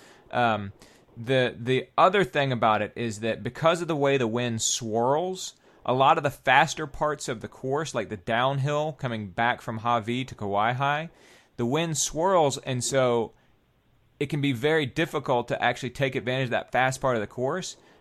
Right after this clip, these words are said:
because if you're riding along at forty-five miles per hour and you suddenly get hit with a fifty mile per hour side wind gust, which happens, it'll knock you off your bike and you'll crash at fifty miles an hour, forty-five miles an hour.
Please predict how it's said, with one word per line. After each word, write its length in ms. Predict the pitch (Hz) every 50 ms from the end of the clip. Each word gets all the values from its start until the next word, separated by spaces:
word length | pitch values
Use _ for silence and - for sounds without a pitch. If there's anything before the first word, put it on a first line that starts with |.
| _
because 360 | - 120 120 - 135 127 123 127
if 100 | 127 147
you're 140 | 175 190
riding 420 | 180 160 147 147 156 160 151 151 139
along 640 | 127 120 120 123 135 135 127 117 107 101 101 104 - _ _ _ _ _ _ _ _ -
at 320 | 120 120 117 110 107 - - _ _ _ _ _ _
forty-five 720 | - - - - 156 165 165 151 131 - 131 139 131 127 117
miles 300 | 127 123 123 123 127 -
per 180 | - 117 107
hour 400 | 107 117 123 127 117 98 92 90 - _ _ _ _
and 180 | - 117 123 127
you 100 | 135 131
suddenly 460 | - - - 143 143 139 147 143 139
get 280 | 120 113 131 131 131 -
hit 360 | 110 113 127 131 135 131 - _
with 260 | - 113 113 110 -
a 320 | 113 110 107 104 98 82 - _ _ _
fifty 460 | - - - 160 151 - - 156 143
mile 260 | 131 123 123 127 127
per 140 | 131 - 127
hour 320 | 113 120 123 127 127 117
side 440 | 110 - - - 135 123 127 127 120
wind 340 | 110 120 123 127 120 110 104
gust, 440 | - 117 110 110 151 143 - - - -
which 200 | 117 113 - -
happens, 460 | 120 117 123 127 156 156 160 147 - - _ _ _ _ _ -
it'll 200 | 135 151 160 151
knock 300 | 139 139 143 151 135 -
you 120 | 139 131
off 180 | 131 127 127 -
your 100 | 120 98
bike 340 | - 135 147 151 135 -
and 60 | 127 117
you'll 120 | 110 104
crash 440 | - - - 139 143 151 127 - -
at 100 | - -
fifty 280 | - 120 110 - 113
miles 280 | 104 104 101 95 92 -
an 100 | 104 110
hour, 220 | 123 147 143 110
forty-five 380 | 90 - 123 117 110 - 117 107
miles 200 | 104 101 98 92
an 60 | 110
hour. 240 | 117 131 113 87 -